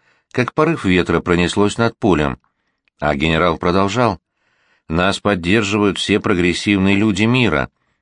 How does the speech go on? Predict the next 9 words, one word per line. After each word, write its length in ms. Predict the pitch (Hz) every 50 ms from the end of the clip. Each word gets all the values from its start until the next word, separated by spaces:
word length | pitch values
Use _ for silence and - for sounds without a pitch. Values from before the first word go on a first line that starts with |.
| _ -
Нас 240 | 69 76 87 92 -
поддерживает 800 | - 123 123 113 107 127 147 135 117 123 135 131 131 123 - _ _ _ _ _ -
великий 480 | 90 95 110 113 120 147 160 - 156
советский 560 | 131 - - 139 139 143 143 127 - - 143
народ. 420 | 139 151 147 131 104 80 71 - - _ _ _ _ _ _ _ _ -
Нам 340 | 73 76 87 92 98 92
помогает 540 | 92 107 98 101 98 90 92 101 104 98 87
своей 260 | - - 95 92 92
мудростью 720 | 92 98 110 120 104 87 80 76 - - - 76 71 64